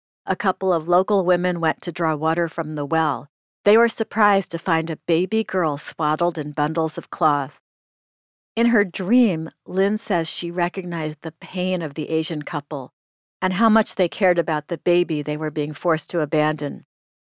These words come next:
Six months later, Lynn and her husband were meeting with their adoption social worker, and they were shown photos of a one-year-old girl who had been found six months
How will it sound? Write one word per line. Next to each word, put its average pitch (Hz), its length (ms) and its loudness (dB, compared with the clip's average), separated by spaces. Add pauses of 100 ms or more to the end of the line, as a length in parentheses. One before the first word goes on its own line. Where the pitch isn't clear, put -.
(420)
Six - 360 0
months 294 300 4
later, 233 440 2 (200)
Lynn 175 240 2
and 214 100 0
her 226 100 2
husband 160 420 -2
were 156 100 -4
meeting 170 320 -4
with 165 160 -6
their 160 180 -2
adoption 160 560 0
social 180 440 0
worker, 143 480 -2 (460)
and 208 160 4
they 208 80 6
were 196 100 4
shown 226 320 4
photos 240 560 4
of 185 140 -4
a 180 100 -2
one-year-old 226 680 0
girl 151 420 -2 (280)
who 247 100 6
had 226 120 4
been 208 160 -2
found 202 720 -2
six - 500 -4
months 208 300 -2